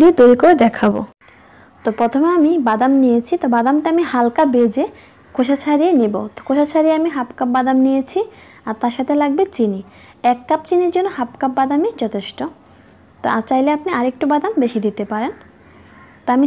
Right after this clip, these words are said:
চুলায় একটি কড়াই বসিয়ে দিয়েছি। তো কড়াইটা বসানোর সাথে সাথে দিয়ে দিব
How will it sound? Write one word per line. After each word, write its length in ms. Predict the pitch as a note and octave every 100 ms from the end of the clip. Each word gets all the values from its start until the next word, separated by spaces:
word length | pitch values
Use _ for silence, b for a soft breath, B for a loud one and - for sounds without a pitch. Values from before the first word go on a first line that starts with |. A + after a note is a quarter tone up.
| C#4+
চুলায় 240 | D#4 D#4+ D#4+
একটি 160 | D#4+ G4 G4
কড়াই 240 | C4 C4+ C4+
বসিয়ে 260 | C#4+ D4 C#4
দিয়েছি। 320 | D4 D4 G4 A#4 - -
তো 60 | A#3+ A#3
কড়াইটা 420 | A#3+ B3 C4 C#4+ G4+ b b b A3+
বসানোর 380 | A#3+ A#3+ C#4+ E4
সাথে 180 | D#4+ C#4+ C#4+
সাথে 200 | D4+ D4+ F#4+ A#3
দিয়ে 140 | A#3 A#3+
দিব 120 | C#4